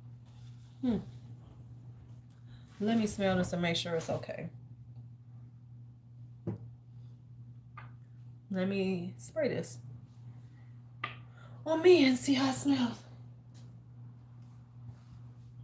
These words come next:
Oh yeah, this still smells good. Mm.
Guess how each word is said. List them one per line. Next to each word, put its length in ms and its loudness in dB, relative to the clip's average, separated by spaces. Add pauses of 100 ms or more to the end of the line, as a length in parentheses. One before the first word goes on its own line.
(2000)
Oh 100 8
yeah, 180 6
this 180 0
still 180 0
smells 320 2
good. 180 -2 (680)
Mm. 420 2